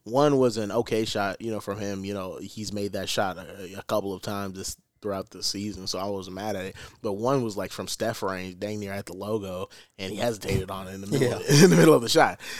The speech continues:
Speaker 1: So, you know, so, like, I think he probably was like, "Ah, you know, I don't know if these guys really understand or have, like, the, <sighs> you know, the, not the talent, but, like, you know, they just don't understand the moment that this is in and the type of game that this is in.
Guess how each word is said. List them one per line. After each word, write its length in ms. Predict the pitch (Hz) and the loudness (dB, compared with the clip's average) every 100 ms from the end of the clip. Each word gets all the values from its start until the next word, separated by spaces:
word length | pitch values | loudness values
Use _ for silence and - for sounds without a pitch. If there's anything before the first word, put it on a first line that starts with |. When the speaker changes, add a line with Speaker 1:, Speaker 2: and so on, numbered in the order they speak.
| - | -4
Speaker 1:
So, 520 | - 160 151 143 131 - - | 6 10 10 8 4 -2 -4
you 160 | 165 165 | 4 8
know, 280 | 147 127 | 10 8
so, 260 | 123 151 139 | 8 8 8
like, 180 | 127 107 | 8 6
I 100 | 117 | 6
think 200 | 151 127 | 2 0
he 100 | 131 | 0
probably 340 | 131 120 117 | 4 4 4
was 180 | 113 104 | 0 0
like, 200 | 107 98 - | 2 2 2
"Ah, 400 | 117 117 117 107 | 2 4 4 4
you 160 | 107 | 2
know, 120 | 107 92 | -2 -2
I 160 | 90 98 | -2 -4
don't 140 | 92 | -4
know 160 | 87 87 | -6 -8
if 120 | - | -8
these 200 | 90 85 | -10 -6
guys 280 | 85 87 85 | -6 -6 -6
really 400 | 95 87 87 - - 120 | -6 -4 -8 -14 -20 -12
understand 720 | 98 101 90 - 104 95 92 87 | -6 -4 -2 -4 -2 -4 -4 -4
or 100 | 92 | -2
have, 260 | 95 87 | -2 -2
like, 220 | 90 90 - | -6 -8 -10
the, 360 | 85 80 65 - - - - | -10 -8 -10 -14 -16 -16 -16
<sighs> 380 | - _ _ _ | -20 _ _ _
you 180 | 113 117 | -6 -4
know, 140 | 98 | -4
the, 420 | 85 87 80 85 - _ _ _ | -4 -6 -6 -10 -12 _ _ _
not 140 | 180 175 | -2 0
the 100 | 90 | -2
talent, 640 | - - 117 107 90 87 | -6 0 0 0 -4 -6
but, 160 | 107 95 | -6 -2
like, 280 | 104 92 - | -2 -4 -4
you 100 | 143 | 0
know, 140 | 120 | 0
they 160 | 107 123 | 2 2
just 180 | 120 110 | 0 0
don't 220 | 113 110 | 0 0
understand 480 | 110 104 - 107 98 | -4 -4 -4 -4 -4
the 80 | 87 | -8
moment 460 | 90 87 87 78 | -8 -8 -10 -12
that 180 | 85 85 _ | -12 -12 _
this 280 | 95 101 - | -12 -10 -8
is 140 | 87 | -8
in 160 | 87 85 | -10 -10
and 80 | 85 | -12
the 80 | - | -8
type 180 | 92 | -8
of 80 | 87 | -6
game 240 | 87 90 85 | -8 -8 -10
that 120 | 73 | -14
this 120 | - | -10
is 140 | 98 | -8
in. 180 | 85 87 | -8 -12